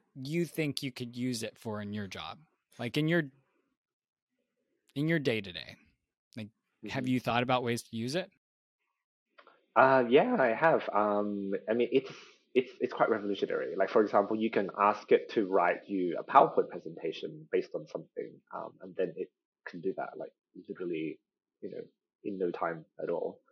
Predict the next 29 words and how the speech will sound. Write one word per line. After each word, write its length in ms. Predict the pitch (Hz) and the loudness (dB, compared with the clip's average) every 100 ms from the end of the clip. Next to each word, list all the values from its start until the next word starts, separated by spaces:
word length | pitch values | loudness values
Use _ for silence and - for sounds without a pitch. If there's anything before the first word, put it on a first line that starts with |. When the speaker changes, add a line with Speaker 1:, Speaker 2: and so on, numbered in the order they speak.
| _ _ _ _ | _ _ _ _
Speaker 2:
Uh, 380 | 107 104 101 101 107 | 0 2 2 0 -4
you 180 | 107 110 | -10 0
can 160 | 123 | 0
ask 280 | - 98 - | 4 2 0
it 80 | - | -6
to 80 | 113 | -8
code 280 | - 117 - | 4 6 6
for 120 | 120 | 4
you 220 | 101 95 | 4 4
as 100 | 87 - | 4 6
well, 360 | 135 82 85 - _ 110 | 6 6 0 -10 _ -4
um, 200 | 95 87 | -2 -4
which 160 | - | -8
is 80 | 101 | 2
very 180 | 127 165 | 4 6
handy, 500 | 110 90 85 80 - _ _ _ _ - | 4 0 -2 -4 -8 _ _ _ _ -4
um, 200 | 101 101 | -2 2
which, 260 | 113 - - | 0 0 -2
which 180 | 117 120 | -2 4
opens 300 | 120 113 107 | 4 4 2
an 120 | 104 92 | 0 -2
entire 360 | 90 101 98 | -2 0 2
new 220 | 95 92 90 | 2 0 2
world. 340 | 92 69 85 - | 2 2 -4 -6
Like, 200 | 73 - | -6 -6
you 120 | 101 | 0
don't 200 | 117 101 | 4 4
need 220 | 104 104 - | 2 -2 -4
to, 140 | 101 | -16